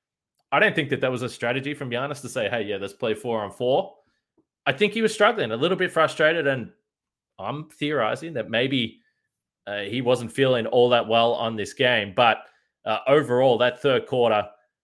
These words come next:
Jrue Holiday knocks down a couple of baskets to start. And the start of the third quarter is really where the game could have easily been lost if you're the Milwaukee Bucks, because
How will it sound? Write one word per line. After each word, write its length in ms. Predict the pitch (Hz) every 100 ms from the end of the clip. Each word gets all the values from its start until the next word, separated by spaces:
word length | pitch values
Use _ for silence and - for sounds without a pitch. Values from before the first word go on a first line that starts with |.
| _ -
Jrue 220 | 143 151
Holiday 340 | 147 147 147
knocks 280 | 139 139 135
down 200 | 156 135
a 60 | 127
couple 260 | 143 135
of 80 | 123
baskets 460 | 123 131 127 135 -
to 80 | 113
start. 420 | - 127 127 131 - _ _ _ _ _ _ _ -
And 120 | 135
the 60 | 131
start 380 | 131 156 156 202
of 100 | 185
the 60 |
third 340 | 147 165 156 -
quarter 460 | 147 139 113 98 - _ _ _ _ -
is 200 | 131 110
really 400 | 113 147 180 175
where 500 | 139 135 123 117 104 - _ _ _
the 100 | 120
game 320 | 135 143 143 139
could 160 | 151
have 140 | 131 117
easily 760 | 135 175 180 143 117 101 92 - _ _ _
been 260 | - 143 120
lost 340 | 127 120 -
if 140 | 139 110
you're 140 | 131
the 80 | 117
Milwaukee 360 | 113 120 113 107
Bucks, 300 | 120 107 -
because 580 | 127 139 120 104 -